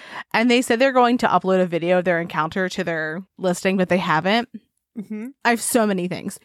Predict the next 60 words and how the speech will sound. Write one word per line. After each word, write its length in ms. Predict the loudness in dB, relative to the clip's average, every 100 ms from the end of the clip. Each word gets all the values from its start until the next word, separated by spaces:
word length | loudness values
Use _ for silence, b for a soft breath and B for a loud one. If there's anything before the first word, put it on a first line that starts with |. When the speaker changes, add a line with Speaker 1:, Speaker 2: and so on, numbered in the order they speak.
| -2
Speaker 1:
You 160 | 0
start, 280 | 2 0 -2
Amanda. 260 | -6 -6 0
What 160 | 2
do 60 | 2
you, 80 | 2
what 100 | 4
are 40 |
your 140 | 4
Speaker 2:
Well, 120 | 4 2
Speaker 1:
comments? 300 | -2 -4 -4
Speaker 2:
I 60 |
just 160 | -2 -4
wanna 160 | -6
say, 320 | -2 0 0 -2
for 160 | -2
only 180 | -2 -2
twenty 380 | -6 -6 -4 -2
dollars, 720 | -2 -4 -6 -16 -18 -20 -20 -14
this 160 | -14
could 140 | -4 2
Speaker 1:
A 80 | 6
Speaker 2:
be 100 | 8
Speaker 1:
mere 240 | 6 4
Speaker 2:
yours. 120 | 0
Speaker 1:
twenty 480 | -4 -2 2 4 4
dollars, 440 | 4 4 4 0 -4
you 300 | 2 4 4
could 160 | 0
be 180 | -2 -2
its 140 | -2
caretaker. 760 | -4 -2 0 -2 -4 -6 -8 -12 B B
Speaker 2:
Yes. 140 | -4 0
Speaker 1:
I 60 |
just 140 | 0 0
was 160 | -2
gonna 100 | -2 -2
put 140 | 0
it 60 | 2
out 180 | 0
there. 160 | 0 -2
If 140 | 0
you're 160 | 0 0
at, 180 | 0 0
looking 300 | 0 2 2
for 100 | 2
a 80 | -2
caretaker, 720 | -2 -2 0 -2 -4 -6 -8
that 180 | -4 -2
sounds 280 | 0 0 0
like 180 | -2 0
you're 320 | 0 0 -4
trying 300 | -4 -2 -2
to 80 | -4
pay 220 | -4 -4
me 360 | -2 0 -2 -6
to 100 | -6
do 160 | -6
a 60 | -2
job. 380 | 0 0 0